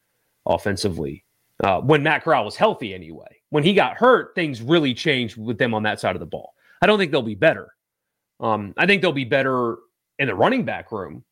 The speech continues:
but as an offense, without the dynamic playmaker that Matt Corral was, no, I don't think they will be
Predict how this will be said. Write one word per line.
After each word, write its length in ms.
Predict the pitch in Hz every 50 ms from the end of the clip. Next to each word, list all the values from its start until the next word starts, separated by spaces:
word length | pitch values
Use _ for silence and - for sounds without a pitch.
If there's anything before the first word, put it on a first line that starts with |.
| _
but 120 | - 135 135
as 160 | 135 131 123
an 80 | 127 117
offense, 540 | 147 185 185 - 214 214 220 208 - -
without 400 | - 127 117 - 123 131 165 156
the 80 | 143 135
dynamic 580 | 113 143 131 131 123 120 123 131 139 135 135 -
playmaker 540 | - 120 123 127 135 139 135 - 147 147
that 140 | 131 117 110
Matt 240 | 120 120 123 120 -
Corral 320 | - 117 123 147 170 147
was, 480 | 113 101 101 101 107 110 - - - - -
no, 400 | 107 147 180 180 131 95 82 90
I 80 | 104
don't 180 | 107 101 87 -
think 160 | - - - -
they 60 | -
will 140 | - 76 -
be 160 | - 71 -